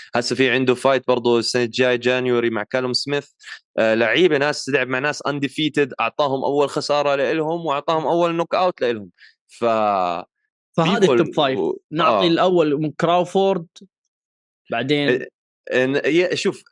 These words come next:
Speaker 1: شغلة الملاكم الياباني أنا صراحة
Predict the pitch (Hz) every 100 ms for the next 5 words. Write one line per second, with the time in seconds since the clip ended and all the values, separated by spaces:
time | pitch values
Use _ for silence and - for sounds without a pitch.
0 | 120 135 190 190 185 165 165 180 170 165
1 | 160 160 151 175 175 185 - 160 156 165
2 | 165 143